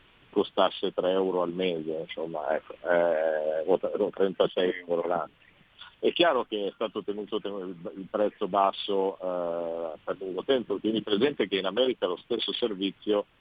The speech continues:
è aumentato, se non sbaglio, da centoventesei, da centosedici, scusami, a centotrentanove dollari, mi pare, che comunque una cifra enormemente superiore a quella che si paga qua in Italia.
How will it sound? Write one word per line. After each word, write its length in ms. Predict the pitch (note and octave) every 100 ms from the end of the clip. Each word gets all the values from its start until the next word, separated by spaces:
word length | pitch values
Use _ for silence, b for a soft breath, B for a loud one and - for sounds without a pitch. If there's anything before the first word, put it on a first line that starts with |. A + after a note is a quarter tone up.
| _ _ _
è 80 | F#2+
aumentato, 680 | G2 G#2+ G#2+ G#2+ G2 -
se 140 | F#2+ -
non 220 | A2+ G#2+
sbaglio, 320 | G#2 A#2 A2+
da 100 | G2+
centoventesei, 1200 | F#2+ - G#2+ - A2 F#2+ G#2+ F#2+ G#2+ - - G#2
da 120 | G2 G#2
centosedici, 1040 | - A#2 - A#2 - A#2+ A2+ G2+ - A#2
scusami, 520 | - G#2 G2+ G#2 G#2+
a 160 | G2+ F#2
centotrentanove 1500 | - G2+ G2 - G#2 F#2+ F#2 F2+ F2 - F2+ F2 E2+ F2 E2+ D#2+
dollari, 400 | D#2+ D#2 D#2 D2+
mi 180 | D2 C2+
pare, 180 | - - - _ _ _
che 200 | - F#2
comunque 280 | E2+ G2+ F2+
una 100 | G2
cifra 300 | F2 G2+ G2+
enormemente 580 | F#2+ F#2+ G2 G2 G2+ G2+
superiore 580 | F2+ F#2 F#2 F2+ F2 F2
a 20 |
quella 220 | - E2
che 160 | D#2+ E2
si 80 | -
paga 240 | - D#2+
qua 160 | D#2 D#2+
in 120 | D#2
Italia. 440 | E2+ - - -